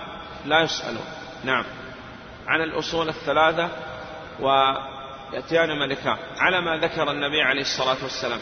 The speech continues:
إذن من الإيمان باليوم الآخر الإيمان بكل ما يكون بعد الموت، ومنه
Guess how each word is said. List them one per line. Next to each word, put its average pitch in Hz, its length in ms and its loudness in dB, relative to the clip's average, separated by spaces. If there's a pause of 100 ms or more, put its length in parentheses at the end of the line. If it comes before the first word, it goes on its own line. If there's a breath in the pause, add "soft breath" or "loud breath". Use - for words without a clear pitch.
إذن 135 200 -2
من 160 180 0
الإيمان 147 580 0
باليوم 147 320 -2
الآخر 170 600 2 (680 loud breath)
الإيمان 151 440 0
بكل 151 300 -4
ما 151 160 -4
يكون 147 280 -4
بعد 147 200 2
الموت، 160 360 -2
ومنه 165 400 0